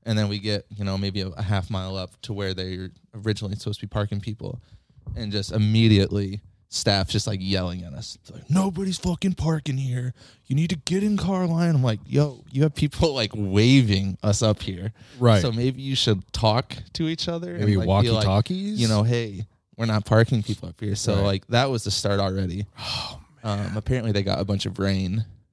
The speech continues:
Speaker 1: from the
Speaker 2: Ida.
Speaker 1: hurricane. So they were parking people, you know, four miles away from where the festival was.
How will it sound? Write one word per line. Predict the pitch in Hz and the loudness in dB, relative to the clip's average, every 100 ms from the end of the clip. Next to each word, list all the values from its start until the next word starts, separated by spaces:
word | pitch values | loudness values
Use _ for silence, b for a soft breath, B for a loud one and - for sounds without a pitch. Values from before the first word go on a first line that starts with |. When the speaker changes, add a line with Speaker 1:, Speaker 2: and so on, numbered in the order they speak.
| _ | _
Speaker 1:
from | - 101 95 98 110 | -4 -2 0 -2 0
the | 104 117 | 2 6
Speaker 2:
Ida. | 98 92 92 | 8 8 6
Speaker 1:
hurricane. | 98 95 113 _ | 4 0 -10 _
So | - 101 | 0 2
they | 98 95 95 95 - B B B _ _ | 2 2 0 -2 -6 B B B _ _
were | 104 | -8
parking | 101 110 98 98 | 2 2 2 -4
people, | - 98 95 92 90 - _ _ _ _ _ | -8 -8 -4 -4 -4 -8 _ _ _ _ _
you | 107 | -2
know, | 90 82 - - | 0 -2 -6 -14
four | - 117 101 | 0 2 4
miles | 98 92 92 90 | 2 0 0 0
away | 90 90 | -4 -6
from | 95 - | -8 -12
where | 90 | -12
the | - | -10
festival | - 107 - 101 - | -8 -8 -8 -8 -8
was. | - - - | -12 -14 -16